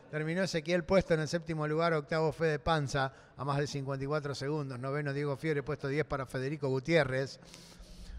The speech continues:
uno cincuenta y siete quinientos noventa y seis el récord de vuelta para Germán Dietz. En el puesto once finalizó Walter Sariego, doce Labriola, trece Morelo, catorce Dobladez, quince Ochoa, dieciséis Gialonardo, diecisiete Corrao,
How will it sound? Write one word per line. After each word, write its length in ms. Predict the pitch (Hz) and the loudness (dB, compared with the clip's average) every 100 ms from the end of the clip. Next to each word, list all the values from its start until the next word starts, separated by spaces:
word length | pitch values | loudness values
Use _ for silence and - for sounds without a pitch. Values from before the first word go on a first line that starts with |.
| - - | -12 -4
uno 200 | 170 185 | 0 2
cincuenta 520 | 151 151 143 147 139 | 0 -2 -2 -4 -4
y 20 | 139 | -4
siete 280 | 180 175 | -6 -6
quinientos 440 | 135 135 180 180 143 | -10 -8 -8 -6 -6
noventa 320 | 143 139 131 | -6 -6 -8
y 40 | |
seis 260 | 127 180 165 | -6 -4 -2
el 120 | 151 | -4
récord 360 | 151 165 170 143 | -4 -4 -4 -2
de 60 | |
vuelta 320 | 139 170 160 139 | 0 0 0 -2
para 180 | 139 | -2
Germán 440 | 131 139 139 160 156 | -2 -2 0 0 2
Dietz. 420 | 170 131 - - - - - - - - - | 0 0 -6 -12 -14 -20 -20 -20 -20 -20 -12
En 120 | 135 151 | -4 -4
el 60 | |
puesto 340 | 143 180 165 170 | 0 2 6 6
once 280 | 185 170 | 6 4
finalizó 460 | 143 147 147 147 175 | 2 0 0 2 4
Walter 300 | 170 160 147 | 4 4 2
Sariego, 400 | 156 156 175 151 | 2 2 4 6
doce 300 | 160 151 156 | 6 4 2
Labriola, 580 | 139 139 165 165 135 131 | 4 6 8 8 8 4
trece 320 | 160 160 156 | 2 2 4
Morelo, 380 | 139 160 156 131 | 4 4 4 2
catorce 460 | 131 135 151 - | 0 0 0 4
Dobladez, 640 | 143 135 135 139 170 175 - - - - - - | 4 4 4 6 6 6 -4 -18 -20 -20 -20 4
quince 320 | 190 208 180 | 6 8 10
Ochoa, 360 | 170 196 202 180 | 8 10 10 10
dieciséis 480 | 156 160 151 190 | 8 4 4 4
Gialonardo, 680 | 180 170 170 185 202 202 214 | 6 8 8 8 8 8 8
diecisiete 840 | 165 185 185 185 190 226 - 214 | 6 4 6 2 6 4 6 2
Corrao, 680 | 196 185 214 190 170 165 190 | 6 6 10 10 12 12 10